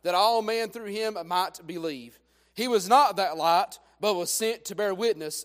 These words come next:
of that light. That was the true light, which lighteth every man that cometh into the world. He was in the world, and the world was made by him, and the world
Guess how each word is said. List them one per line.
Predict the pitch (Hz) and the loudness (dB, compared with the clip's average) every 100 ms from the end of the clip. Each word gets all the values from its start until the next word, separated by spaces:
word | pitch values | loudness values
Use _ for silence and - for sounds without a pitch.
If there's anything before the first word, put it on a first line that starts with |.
| - | -2
of | 226 175 147 131 - 147 | 0 0 -2 -10 -16 -8
that | 156 160 | -6 -4
light. | 147 135 127 - _ _ _ - | -4 -6 -8 -16 _ _ _ -2
That | 208 208 202 | 0 0 4
was | 233 233 190 | 4 4 2
the | 226 | -4
true | - 254 262 202 | -6 -4 -4 -2
light, | 160 143 117 - - _ - | -2 -4 -6 -14 -20 _ -4
which | 202 - | -2 -2
lighteth | 180 208 202 185 | 2 4 2 2
every | 220 190 208 | 2 2 -2
man | 202 220 226 220 | -4 -2 -2 -4
that | - | -8
cometh | - 214 160 165 | -8 -6 -8 -10
into | 180 | -12
the | 170 | -10
world. | 160 156 127 113 _ _ _ - | -8 -8 -8 -14 _ _ _ -8
He | 233 | -4
was | 226 | -2
in | 240 | -2
the | 208 | 0
world, | 202 220 214 | 2 2 2
and | |
the | 208 | 0
world | 208 | -2
was | 156 | -2
made | 214 185 | -4 -2
by | 208 | -6
him, | 196 208 220 190 | -6 -8 -8 -10
and | 170 | -10
the | 165 | -8
world | 165 220 175 151 151 | -4 -2 -2 -4 -8